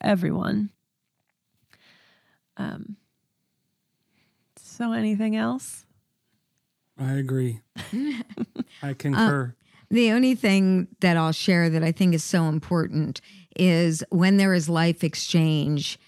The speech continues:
Speaker 3: it confronts fear.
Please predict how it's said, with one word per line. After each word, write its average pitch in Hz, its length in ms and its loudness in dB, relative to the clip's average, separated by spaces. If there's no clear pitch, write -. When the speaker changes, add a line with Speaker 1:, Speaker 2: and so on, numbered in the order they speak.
Speaker 3:
it 190 340 0
confronts - 920 -2
fear. - 520 -2